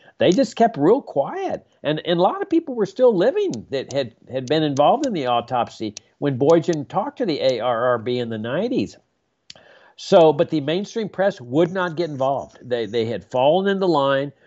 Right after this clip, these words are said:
You defer to the military, you defer to the C I A.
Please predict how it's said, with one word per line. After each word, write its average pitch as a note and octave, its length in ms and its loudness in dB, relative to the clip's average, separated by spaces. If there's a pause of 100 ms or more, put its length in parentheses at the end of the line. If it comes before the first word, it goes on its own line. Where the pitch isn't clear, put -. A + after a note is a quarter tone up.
You B2 120 -2
defer C3+ 420 2
to G3+ 60 2
the A3 60 2
military, D3 560 0
you B2+ 80 -4
defer A2+ 320 -2
to F3 60 2
the F3+ 100 0
C F3 220 2
I E3+ 120 6
A. C3 340 2